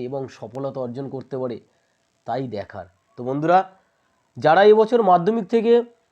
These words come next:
উচ্চ মাধ্যমিকে উঠছো, মাধ্যমিক পরীক্ষা পাশ করে ইলেভেনে উঠবে, শুধুমাত্র তাদের জন্যই আমি আজকের এই ভিডিওটি নিয়ে এসেছিলাম। আশা করি তাদের মনের মধ্যে যে সমস্ত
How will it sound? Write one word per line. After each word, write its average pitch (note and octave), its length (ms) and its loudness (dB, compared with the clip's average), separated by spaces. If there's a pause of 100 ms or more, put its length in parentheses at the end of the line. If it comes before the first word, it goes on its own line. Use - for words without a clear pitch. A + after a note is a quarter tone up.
(720)
উচ্চ - 280 -14 (140)
মাধ্যমিকে E3+ 500 -4 (180)
উঠছো, D#3+ 340 -10 (160)
মাধ্যমিক C#3 420 -6
পরীক্ষা D3+ 320 -10 (160)
পাশ D3 160 -4 (160)
করে D3 180 -8 (200)
ইলেভেনে C#3+ 380 -6 (120)
উঠবে, D3 280 -6 (1000)
শুধুমাত্র C#4+ 400 -2 (180)
তাদের G3 320 2
জন্যই B3 280 0
আমি A3+ 100 -2 (100)
আজকের G3+ 280 -4
এই G3+ 120 -4
ভিডিওটি F3+ 400 -4
নিয়ে F#3 180 0
এসেছিলাম। F#3 400 -2 (360)
আশা C#3 260 -6
করি F3 140 0 (100)
তাদের D3+ 240 0 (100)
মনের E3+ 300 0
মধ্যে F3 240 0 (120)
যে E3 160 -2
সমস্ত F#3+ 260 -6